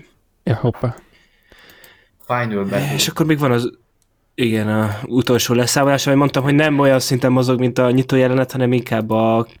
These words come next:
Speaker 3: kimagaslóan jó háborús akciójelenet. Mm, de annak tényleg nagyon jó. Ö, sok
Speaker 1: Kimagaslónak
Speaker 3: momentum van,
Speaker 1: nagyon
Speaker 3: meg
Speaker 1: jó. De hát, e-, igen, ezt így elfogadom
Speaker 3: Igen,
Speaker 1: én
Speaker 3: meg
Speaker 1: is, de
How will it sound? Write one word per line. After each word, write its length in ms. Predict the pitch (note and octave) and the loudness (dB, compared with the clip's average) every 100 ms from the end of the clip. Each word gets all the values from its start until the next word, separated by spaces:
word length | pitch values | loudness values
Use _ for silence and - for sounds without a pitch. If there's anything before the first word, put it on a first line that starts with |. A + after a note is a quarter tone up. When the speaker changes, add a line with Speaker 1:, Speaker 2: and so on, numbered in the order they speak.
| - - - | -14 -12 -6
Speaker 3:
kimagaslóan 720 | - B2 A2+ A#2 - A#2 A2 | 0 2 2 0 0 0 2
jó 200 | A2+ A#2 | 4 4
háborús 420 | A2+ C3 A2+ A2+ A2+ | 2 0 0 -2 -2
akciójelenet. 840 | A#2 - G#2+ G#2+ G#2+ B2 C3 - - - - _ _ _ _ _ _ _ _ _ - | -6 -6 -4 -2 0 0 -2 -8 -20 -20 -20 _ _ _ _ _ _ _ _ _ -6
Mm, 220 | A#2 A2+ | 0 2
de 100 | A2+ | 2
annak 220 | A2+ A#2 A2+ | 2 2 0
tényleg 360 | - A2 G#2+ | -4 -6 -6
nagyon 240 | A2 G#2+ G#2 | -4 0 2
jó. 260 | A2 B2 - - _ _ _ | 2 0 -4 -20 _ _ _
Ö, 320 | B2+ A#2 A2+ | -4 -4 -4
sok 280 | A2+ - A2+ - | -4 -4 -6 -6
Speaker 1:
Kimagaslónak 540 | - E3 B2+ A#2+ A#2 A#2+ | 0 2 2 0 2 2
Speaker 3:
momentum 240 | A#2+ A#2 | 0 0
van, 100 | A#2+ | 0
Speaker 1:
nagyon 140 | A#2 A2 | 0 0
Speaker 3:
meg 100 | G#2 | 0
Speaker 1:
jó. 220 | G2+ G#2 A2+ | 2 0 -2
De 140 | - B2+ | -6 -6
hát, 220 | - B2 - | -4 -4 -2
e-, 80 | |
igen, 240 | C3 A#2 A2+ | 0 0 0
ezt 260 | A2+ - | -4 -6
így 80 | D#3+ | -8
elfogadom 420 | D#3+ C#3+ F3+ C#3 | -8 -8 -2 0
Speaker 3:
Igen, 120 | A#2+ B2 | 2 2
Speaker 1:
én 60 | |
Speaker 3:
meg 160 | C3 B2+ | 2 0
Speaker 1:
is, 180 | D3 - | -4 -10
de 100 | D3 | -14